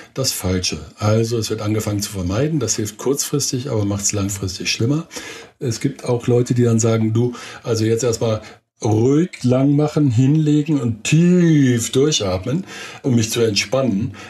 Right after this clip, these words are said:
Das ist insofern ungünstig, als Sie typischerweise, wenn Sie tief durchatmen, ins Hyperventilieren kommen. Also mehr atmen, als Ihr Körper braucht. Und das verändert die Blutgase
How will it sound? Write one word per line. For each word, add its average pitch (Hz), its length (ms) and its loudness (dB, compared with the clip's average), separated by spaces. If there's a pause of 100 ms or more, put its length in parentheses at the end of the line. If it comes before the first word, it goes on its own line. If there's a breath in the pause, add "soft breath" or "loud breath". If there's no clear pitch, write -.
(120 loud breath)
Das 113 380 0
ist 147 260 -2
insofern 131 600 -2
ungünstig, 123 680 -2
als 110 140 -2
Sie 113 120 -2
typischerweise, 120 720 0
wenn 110 100 -2
Sie 101 180 -4
tief 156 420 -2
durchatmen, 117 600 0
ins - 280 -4
Hyperventilieren 117 960 0
kommen. 90 260 -4
Also 98 200 -2
mehr 120 340 0
atmen, 123 540 -2
als 113 240 -2
Ihr 113 100 -2
Körper 110 320 -2
braucht. 98 480 -2
Und 107 160 -4
das 117 160 0
verändert 107 400 -4
die 107 60 -4
Blutgase 123 880 0